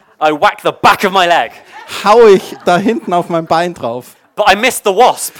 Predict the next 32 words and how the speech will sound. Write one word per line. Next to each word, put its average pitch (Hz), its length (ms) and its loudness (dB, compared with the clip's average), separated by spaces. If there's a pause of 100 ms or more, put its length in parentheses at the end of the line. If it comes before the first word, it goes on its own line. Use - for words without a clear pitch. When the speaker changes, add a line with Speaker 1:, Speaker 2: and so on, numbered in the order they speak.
(320)
Speaker 2:
Aber 180 400 0
an 196 120 -4
der 220 140 2
Wespe 208 320 -2
vorbei. 175 580 -2
Speaker 1:
So 185 180 -8
now 220 180 -2
I've 214 100 -4
just 196 140 -12
hit 247 160 0
myself 175 320 -2
with 160 100 -8
a 151 40 -8
stick. 180 300 -8 (600)
Speaker 2:
Und 185 200 -2 (260)
treffe 208 340 -4
mein 185 200 -4
Bein. 175 320 -2
So, 151 80 -10
ich 170 120 -8
habe 180 80 -4
mich 175 120 -10
selber 185 280 -2
mit 175 80 -10
dem 165 120 -10
Stock - 300 -10
geschlagen. 139 680 -10
Speaker 1:
And 180 120 -4
I've 180 160 -2
fought 226 340 -4
the 165 100 -2
wasp. 151 380 -4